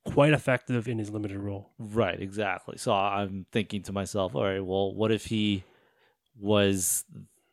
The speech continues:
Speaker 2: you know, the same player midway through the season, right before he got injured?" was it midway? Somewhere, somewhere around mid-season or something like that, where he got injured, right? 'Cause they were, they were hot with him, and he was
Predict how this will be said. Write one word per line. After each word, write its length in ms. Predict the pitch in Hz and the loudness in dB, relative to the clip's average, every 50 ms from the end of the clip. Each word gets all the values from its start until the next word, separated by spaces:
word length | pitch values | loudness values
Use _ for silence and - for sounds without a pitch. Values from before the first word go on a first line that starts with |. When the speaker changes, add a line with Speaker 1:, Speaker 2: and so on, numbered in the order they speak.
| _ _ _ _ _ - | _ _ _ _ _ -4
Speaker 2:
you 100 | 117 107 | -2 0
know, 140 | 101 98 | 0 -2
the 100 | 90 92 | -2 -2
same 300 | - - 120 110 104 98 | 0 2 4 4 2 2
player 520 | 95 - 113 107 104 101 98 98 98 95 87 90 | 0 0 2 2 4 4 4 4 2 0 -2 -4
midway 440 | 101 104 110 104 98 98 107 104 98 | 2 2 2 4 4 4 6 6 4
through 180 | - - 113 101 | 4 0 -4 -4
the 60 | 95 | -4
season, 440 | - - - 107 95 87 87 85 - 85 | -4 -4 -4 -4 -4 -6 -8 -8 -6 -6
right 120 | 90 92 | -6 -6
before 320 | - - - - 104 95 | -8 -12 -8 -6 -4 -4
he 60 | 92 90 | -4 -2
got 220 | - 95 90 87 | -2 -4 -2 0
injured?" 400 | 95 101 90 80 82 76 73 - _ _ _ _ _ _ _ _ _ _ _ _ _ _ _ _ | 0 0 -2 -2 -6 -10 -10 -14 _ _ _ _ _ _ _ _ _ _ _ _ _ _ _ _
was 140 | - 104 101 107 | -4 -2 -2 0
it 60 | 104 | 0
midway? 340 | 107 113 117 120 113 95 90 | 0 2 4 4 4 4 4
Somewhere, 320 | - - 143 123 107 95 | 2 2 4 4 2 0
somewhere 300 | - - 143 120 101 95 | 2 2 4 4 4 4
around 420 | 90 90 90 90 87 85 87 90 | 2 2 0 0 0 -2 -4 -4
mid-season 580 | 90 95 92 - - - 95 87 82 80 80 78 | -4 -4 -4 -4 -6 -8 -8 -8 -8 -8 -8 -10
or 120 | 80 82 | -10 -10
something 160 | 82 87 82 85 | -10 -10 -10 -10
like 100 | 85 - | -12 -12
that, 140 | 85 85 85 | -14 -16 -12
where 180 | 87 87 85 | -8 -8 -8
he 140 | 85 87 82 - _ | -8 -8 -10 -12 _
got 220 | - 98 85 - - | -6 -4 -4 -2 -4
injured, 320 | 80 82 82 80 78 80 | -6 -6 -8 -10 -6 -4
right? 220 | 87 98 107 - - _ _ _ _ - - - - - - _ _ _ - _ - | -2 -2 -2 -4 -6 _ _ _ _ -20 -20 -20 -20 -20 -20 _ _ _ -20 _ 0
'Cause 160 | - 156 139 | 2 2 6
they 120 | 123 165 190 | 8 8 10
were, 140 | 185 147 110 | 10 8 6
they 180 | 104 107 127 139 | 4 4 4 4
were 100 | 123 101 | 4 4
hot 360 | - 117 110 98 98 - - | 4 4 4 4 2 0 0
with 180 | 120 143 - | 0 0 0
him, 240 | - 90 85 90 101 | -2 -6 -8 -8 -8
and 300 | 117 - 98 95 92 85 - _ - | -8 -6 -6 -6 -8 -10 -14 _ -20
he 220 | - - 113 107 | -12 -8 -4 -2
was 760 | 98 98 98 87 87 87 92 92 95 104 107 - - - | -2 -2 -2 -4 -6 -8 -10 -8 -10 -10 -12 -14 -16 -18